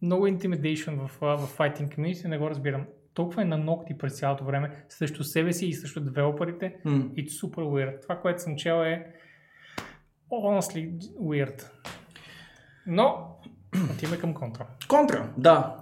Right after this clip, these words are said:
Speaker 2: Контра, която, а, също лежи в, а, Konami, как да го кажа, съкровищницата.
Speaker 1: Да, забележете, че
Speaker 2: Ще
Speaker 1: е Contra
Speaker 2: бъде.
Speaker 1: Returns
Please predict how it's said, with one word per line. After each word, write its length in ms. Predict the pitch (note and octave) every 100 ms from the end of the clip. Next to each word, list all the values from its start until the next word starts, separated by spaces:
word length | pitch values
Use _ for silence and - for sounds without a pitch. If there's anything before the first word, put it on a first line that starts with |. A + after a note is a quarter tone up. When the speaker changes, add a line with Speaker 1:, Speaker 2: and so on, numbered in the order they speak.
| -
Speaker 2:
Контра, 480 | A#3+ C4+ B3+ B3+ B3
която, 520 | G3 G3 G#3 G#3+ G3+ -
а, 180 | E3+ F3
също 500 | G3 F#3 G3 F#3 D#3+
лежи 240 | D3 D#3
в, 180 | C#3+ C#3+ - -
а, 340 | B2+ A#2+ A#2 A2+ - - - - - - - - _ - _ - F3 F3 - C3+ B2 - - _ _ _ _ _
Konami, 800 | - C3+ C3 C3 A#2+ A#2 A#2 A2+ - - - _ _ -
как 140 | B2+
да 60 | A#2
го 80 | A#2
кажа, 260 | A#2 A#2
съкровищницата. 960 | A2+ - C#3 C#3 C3+ A#2+ A#2 - B3+ A#3+
Speaker 1:
Да, 140 | C3+ A#2+
забележете, 600 | C#3 C3+ D3 F3 - F4
че 440 | - E3 G#3+ -
Speaker 2:
Ще 120 | - D3+
Speaker 1:
е 40 |
Contra 300 | G#3 F#3 A3+
Speaker 2:
бъде. 300 | C4 F#3+ D#3+
Speaker 1:
Returns 300 | F3+ A3 A3+